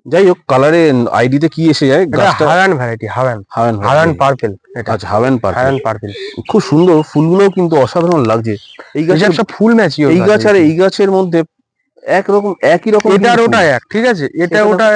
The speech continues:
Speaker 2: এক।
Speaker 1: এ দুটো কি সেম গাছ?
Speaker 2: হ্যাঁ, এটার ওটা এক।
Speaker 1: কিন্তু পাতাটা
Speaker 2: হ্যাঁ,
Speaker 1: এটা
Speaker 2: পাতাটা
Speaker 1: variegated
Speaker 2: একটু
Speaker 1: leaf।
Speaker 2: আলাদা, হ্যাঁ,
Speaker 1: এটা
Speaker 2: ওই,
Speaker 1: variegated
Speaker 2: হ্যাঁ,
Speaker 1: leaf
Speaker 2: হ্যাঁ,
Speaker 1: আছে,
Speaker 2: হ্যাঁ।
Speaker 1: তাই না?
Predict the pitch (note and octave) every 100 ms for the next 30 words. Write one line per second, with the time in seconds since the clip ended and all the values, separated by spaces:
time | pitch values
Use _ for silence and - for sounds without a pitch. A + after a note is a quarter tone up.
0 | A3+ B3 - - C#3+ E3+ A#3 G#3+ G#3+ B3+
1 | F3 - C#3+ D#3 - F#3 A3+ A3+ A3 A3
2 | F3 - - C#3 A2+ _ F3+ F#3+ C#3+ D3
3 | G3 G#3+ D#3+ F3+ G3+ F3 G#3 G3+ A3 F3
4 | C#3 A#3 G3+ G3 F#3 E3 D#3 D#3 D3+ D#3
5 | D3 D#3 C#3+ C#3+ D#3 D#3+ D#3+ C3+ C3 A#2+
6 | A#2+ A#3+